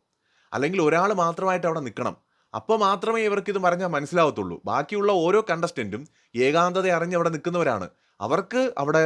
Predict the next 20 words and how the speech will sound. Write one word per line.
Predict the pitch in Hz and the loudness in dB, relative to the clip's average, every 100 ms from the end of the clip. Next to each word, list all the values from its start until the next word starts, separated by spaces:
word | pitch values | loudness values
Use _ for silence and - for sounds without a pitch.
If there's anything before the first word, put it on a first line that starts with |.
| 151 | 0
ഫ്രണ്ട്ഷിപ്പിന്റെ | - 127 135 160 165 165 | -4 -6 -6 -6 -4 -2
വാല്യൂസ് | 143 131 156 160 160 | 0 0 0 -2 -2
കുറെയൊക്കെ | 147 139 143 127 | 0 0 0 0
അറിയാം. | 95 113 90 _ _ _ - | 0 -2 -4 _ _ _ -6
അതുകൊണ്ടാണ് | 107 160 226 214 180 190 - | 0 0 2 2 2 0 -2
ആരോടും | 117 139 175 190 208 220 | -2 0 2 4 2 0
ഒട്ടണ്ട | 170 190 190 | -2 -2 0
എന്ന് | 190 190 | 0 -2
പറഞ്ഞ് | 185 180 175 | -4 -4 -4
നിന്ന | 160 175 | -4 -2
അനീഷ് | 160 160 196 202 | -2 -2 -2 0
പോലും | 151 123 170 - _ _ 123 | 0 0 -4 -10 _ _ -2
പലപ്പോഴും | 127 127 139 139 139 | -2 -2 -2 -2 -2
ഷാനവാസിനോട് | 139 123 131 139 135 139 135 127 | -2 -2 0 -2 -2 -2 -2 2
പോയി | 135 | 2
ഒട്ടുന്നത്. | 127 110 143 123 95 - _ _ - | 2 0 -4 -4 -6 -8 _ _ -16
അനീഷിനും | 90 113 127 170 160 185 - | -8 -6 -2 -2 -4 -6 -10
ഒറ്റയ്ക്ക് | 107 151 147 156 | -10 -8 -6 -6
നിൽക്കുമ്പോൾ | 147 147 160 | -8 -6 -4
ബുദ്ധിമുട്ടാണ്, | 139 123 160 156 139 175 | -4 -4 -2 4 4 4